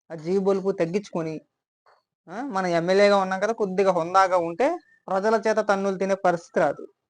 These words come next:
ఇది ఒక్క శివకుమార్కే కాదు, ఒక తెనాలి ఎమ్మెల్యేకే కాదు, అందరికీ వర్తించదు.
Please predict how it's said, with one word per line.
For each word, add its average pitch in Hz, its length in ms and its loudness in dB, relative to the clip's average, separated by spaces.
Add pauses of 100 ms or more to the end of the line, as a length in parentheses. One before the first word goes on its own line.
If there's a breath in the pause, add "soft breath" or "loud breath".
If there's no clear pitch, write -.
(1400)
ఇది 196 340 6
ఒక్క 170 300 4
శివకుమార్కే 262 560 6
కాదు, 185 140 4
ఒక 214 120 0
తెనాలి 208 360 4
ఎమ్మెల్యేకే 214 440 0
కాదు, 151 160 -4
అందరికీ 208 380 0
వర్తించదు. 196 500 -4